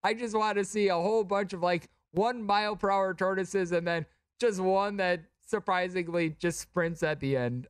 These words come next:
I don't know. I'm just now very, very amused by that. And I'm also taking a look at what we're getting in this fight as well. As right now, you've got the Stevenson versus Oscar Valdez fight.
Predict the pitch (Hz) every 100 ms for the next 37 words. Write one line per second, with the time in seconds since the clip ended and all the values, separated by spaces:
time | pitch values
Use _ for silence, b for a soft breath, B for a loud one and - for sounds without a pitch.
0 | - 180 175 165 151 123 - 160 185 180
1 | 175 - - 170 170 160 147 185 185 170
2 | 175 165 156 156 156 147 147 139 139 139
3 | 135 135 127 b b - 160 175 185 180
4 | 180 180 170 165 170 156 151 160 156 156
5 | 156 151 147 135 - 147 127 127 147 123
6 | 123 147 147 143 139 131 143 135 131 127
7 | 156 147 135 147 139 139 131 123 139 131
8 | - - 131 123 160 147 135 - 135 127